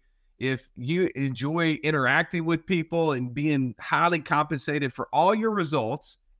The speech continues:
and you love working remotely, no financial background needed, no licenses needed, we have an opportunity for you." And that is this affiliate manager position, right? So this example that you're given, Stallion,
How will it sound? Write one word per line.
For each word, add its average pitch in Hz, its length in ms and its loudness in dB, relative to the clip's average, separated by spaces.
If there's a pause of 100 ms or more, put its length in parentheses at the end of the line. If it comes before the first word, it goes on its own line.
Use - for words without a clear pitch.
and 185 480 2 (300)
you 214 260 0
love 185 220 4
working 156 680 0 (140)
remotely, 123 840 0 (1200)
no 156 300 2
financial 202 580 0
background 175 640 2
needed, 143 380 0
no 165 80 2
licenses 185 840 0
needed, 123 560 -2 (640)
we 135 140 4
have 139 200 4
an 135 80 2
opportunity 117 800 0
for 113 160 -4
you." 104 180 0
And 95 80 0
that 120 160 4
is 113 120 -4
this 120 180 -6
affiliate 107 400 -2
manager 139 380 0
position, 92 480 -10
right? 101 200 -4
So 127 200 -4 (320)
this 170 200 0 (120)
example 156 500 0
that 135 220 -2
you're 127 80 -2
given, 143 400 0
Stallion, 101 640 0